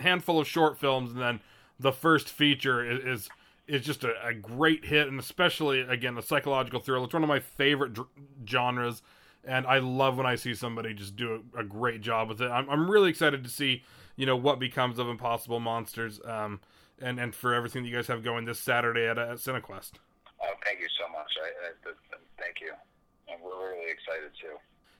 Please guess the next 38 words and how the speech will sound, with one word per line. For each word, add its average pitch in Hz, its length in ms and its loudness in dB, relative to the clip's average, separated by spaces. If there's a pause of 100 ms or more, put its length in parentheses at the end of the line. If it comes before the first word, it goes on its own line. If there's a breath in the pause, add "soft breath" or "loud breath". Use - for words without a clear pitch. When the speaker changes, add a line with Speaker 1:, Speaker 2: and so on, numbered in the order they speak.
Speaker 1:
So, 151 80 -2
and 147 160 2
where, 226 160 6
where 190 160 4
can 226 160 2
everybody, 170 480 4
uh, 135 160 4
follow 151 320 4
you 147 320 2
on 139 160 2
social 139 260 0
media 139 300 0
and 123 100 -2
follow 139 300 0
the 123 100 -6
film 139 380 -2
to - 80 -16
be 123 160 -6
able 120 160 -4
to - 80 -14
keep 131 240 -4
up 123 240 0
with, 117 180 -4
uh, 113 140 -6
where 117 160 0
it's - 100 -16
gonna 117 160 -8
be 110 80 -12
playing? 110 380 -8 (560 loud breath)
Speaker 2:
Well, 131 320 -6
um, 120 340 0 (140)
I 127 100 0
would, 135 140 -12 (640)
everyone 170 240 -2
can 135 160 -10 (100)
definitely 113 380 -6
go 107 80 -6
to - 240 -2